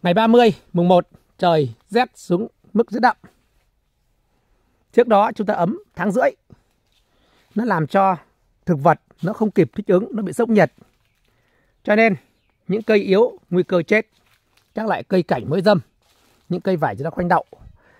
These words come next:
Vậy từ hôm ấy trở đi, hôm nay trời cơ bản rét. Sáng sớm mình phải mặc cái áo béo này, áo to. Các bạn quan sát nhé.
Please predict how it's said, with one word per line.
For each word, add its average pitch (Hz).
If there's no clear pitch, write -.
Vậy 180
từ 196
hôm 214
ấy 240
trở 185
đi, 202
hôm 202
nay 208
trời 147
cơ 196
bản 127
rét. 226
Sáng 196
sớm 220
mình 220
phải 151
mặc 143
cái -
áo 165
béo 170
này, 165
áo 156
to. 180
Các 202
bạn 156
quan 160
sát 190
nhé. 202